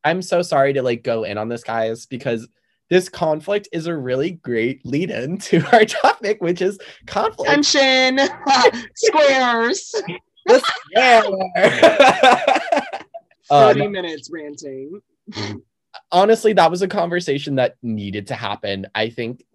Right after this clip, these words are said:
Speaker 1: Trey and I will joke and kinda shit on traditional astrologers or modern rulership or people that
Speaker 2: No,
Speaker 1: use
Speaker 2: I truly respect them. I truly, I think they think a lot of us come from a place of disrespect, but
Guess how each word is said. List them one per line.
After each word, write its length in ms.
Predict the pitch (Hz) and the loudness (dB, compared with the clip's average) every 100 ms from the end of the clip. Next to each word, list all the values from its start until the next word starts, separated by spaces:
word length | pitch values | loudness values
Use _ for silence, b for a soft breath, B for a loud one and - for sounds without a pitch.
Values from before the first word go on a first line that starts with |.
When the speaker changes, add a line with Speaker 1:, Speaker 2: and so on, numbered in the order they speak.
| - 131 | -16 -12
Speaker 1:
Trey 240 | - 190 | 2 4
and 80 | 226 | 4
I 80 | 247 | 0
will 160 | 262 196 | 2 0
joke 380 | 120 117 120 | 0 0 0
and 100 | 131 | -2
kinda 200 | 123 120 | -6 -6
shit 260 | 113 - 101 | -6 -8 -4
on 140 | 107 | -4
traditional 500 | 117 127 123 139 123 135 | -6 -8 -8 -8 -8 -10
astrologers 800 | - 127 127 123 127 120 120 - | -4 -2 -2 -2 -4 -2 -4 -6
or 360 | 107 101 90 _ _ _ _ _ _ _ | -6 -6 -6 _ _ _ _ _ _ _
modern 380 | 123 127 101 95 | -2 -2 -2 -6
rulership 580 | 147 160 147 147 139 113 | -4 -4 -4 -4 -4 -6
or 80 | |
people 260 | 104 120 113 | -10 -10 -8
that 120 | 107 | -8
Speaker 2:
No, 80 | 247 | -4
Speaker 1:
use 80 | 240 | -4
Speaker 2:
I 120 | 214 | -4
truly 340 | - - 320 294 | -6 -8 -8 -8
respect 540 | 233 - 156 175 202 | -8 -10 -12 -14 -14
them. 460 | 156 143 135 139 160 - | -16 -16 -14 -16 -18 -16
I 300 | 156 180 202 - | -14 -12 -14 -16
truly, 540 | - 202 185 180 147 - | -16 -14 -12 -12 -14 -14
I 120 | 185 | -14
think 280 | 190 226 196 _ _ _ | -10 -10 -12 _ _ _
they 240 | 170 180 185 | -14 -8 -8
think 240 | 196 190 | -8 -12
a 60 | 180 | -10
lot 200 | 170 160 | -10 -10
of 80 | 139 | -12
us 200 | 135 - | -14 -14
come 200 | 185 190 | -14 -14
from 160 | 190 | -14
a 60 | 190 | -12
place 260 | 202 196 | -12 -12
of 100 | 190 185 | -14 -16
disrespect, 640 | 202 196 - 202 202 _ | -14 -14 -12 -12 -12 _
but 200 | 185 180 | -14 -14